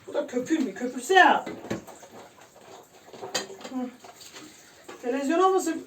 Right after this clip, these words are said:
ula bak, e, insan eli biraz acık küçük olur değil mi? Bu kavanozun içine giriyor ya, zorla giriyor. Çıkarken de sen canım acıt hemen, köpük olmasa çıkmayacak içinden. Bak,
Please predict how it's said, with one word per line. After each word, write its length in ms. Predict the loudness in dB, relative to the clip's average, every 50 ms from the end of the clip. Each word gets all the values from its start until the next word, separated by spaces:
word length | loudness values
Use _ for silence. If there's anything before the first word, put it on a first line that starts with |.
| -12 -10
ula 220 | -6 -2 0 2
bak, 200 | 4 4 2 2 0
e, 180 | 0 6 8
insan 380 | 10 10 8 8 6 6 6 8
eli 200 | 8 6 6 6
biraz 240 | 6 6 6 6 6
acık 380 | 6 6 6 6 4 -2 -4 -6
küçük 280 | -8 -10 -8 -4 2
olur 260 | 2 4 4 4 4 2
değil 120 | 2 2
mi? 160 | 2 -2 -8 -12 -16 -20 -20 -18 -14
Bu 140 | -10 -4 2
kavanozun 440 | 2 4 4 4 4 2 2 2 0
içine 280 | 0 0 0 0 0
giriyor 300 | 2 2 4 6 6 6
ya, 180 | 6 6 0 0 -4 -12 -18 -20 -20 -20 -20 -20 -20 -20 -12
zorla 440 | -4 2 2 4 4 6 4 4 4
giriyor. 380 | 2 0 0 0 0 -2 -4 -6 -10 -14 -10
Çıkarken 580 | -8 -6 -2 2 2 2 2 2 0 0 0 0
de 80 | -2
sen 320 | 0 0 2 2 0 0 -2 -6 -18 -20 _ -20 -20 -20 -20 -20 -20 -20 -20 -20 -20 -20 -20 -20 -20 -20 -20 _ _ _ -12 -4
canım 280 | 0 4 4 6 6
acıt 240 | 6 4 2 2 6
hemen, 180 | 6 8 8 8
köpük 460 | 6 4 4 6 6 6 8 8 8
olmasa 360 | 8 8 8 6 6 4 4
çıkmayacak 440 | 0 -4 -2 -2 -2 0 -2 -4 -6
içinden. 460 | -8 -12 -12 -10 -8 -8 -6 -8 -8 -10 -16 -20 -20 -20 -14 -12 -12 -12 -14 -16 -20 -20 -20 _ -20 -20 -20 _ _ -20 -20 _ -20 -20 -20 -20 -20 -20 -20 -20 -20 -18 -16 -12 -8
Bak, 140 | -8 -8